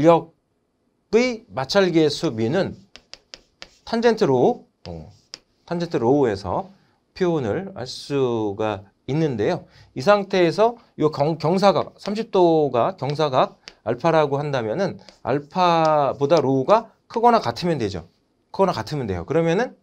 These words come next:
저절로 미끄러져 내려오지, 예, 못하게 됩니다. 그러니까 이제, 어? 정지해 있을 그런 상태, 어?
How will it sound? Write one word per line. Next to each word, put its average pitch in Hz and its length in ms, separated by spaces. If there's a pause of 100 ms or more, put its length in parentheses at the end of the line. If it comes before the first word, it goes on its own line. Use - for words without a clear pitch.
(1200)
저절로 170 340
미끄러져 175 640
내려오지, 143 600 (200)
예, 110 100
못하게 117 960 (120)
됩니다. 92 580 (240)
그러니까 175 520
이제, 92 300 (320)
어? 147 120 (1200)
정지해 196 320
있을 165 680 (2750)
그런 156 200
상태, 160 480 (480)
어? 165 160